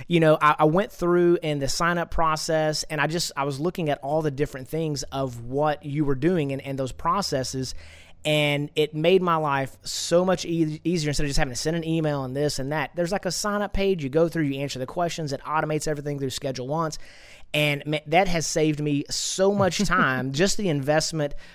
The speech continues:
Speaker 1: of, of going through. And plus, I got to be on the show and, and everything else. But, yeah, you've done a great, great job with that. Now, you mentioned, you know, with the rest of your time, you get to write books and some of those things. And I know you've got the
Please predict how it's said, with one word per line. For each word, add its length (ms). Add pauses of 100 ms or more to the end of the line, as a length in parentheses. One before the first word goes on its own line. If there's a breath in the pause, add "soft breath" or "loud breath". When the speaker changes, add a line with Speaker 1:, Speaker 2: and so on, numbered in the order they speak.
(160 loud breath)
Speaker 1:
of, 340
of 120
going 240
through. 200
And 120
plus, 220
I 80
got 160
to 60
be 120
on 80
the 80
show 300
and, 120
and 120
everything 320
else. 180
But, 220 (180 loud breath)
yeah, 120
you've 200
done 160
a 60
great, 500
great 300
job 280
with 100
that. 120
Now, 120
you 140
mentioned, 400 (280 loud breath)
you 100
know, 80
with 160
the 160
rest 200
of 20
your 100
time, 240
you 80
get 80
to 80
write 220
books 340
and 80
some 160
of 60
those 180
things. 160
And 80
I 40
know 100
you've 200
got 280
the 180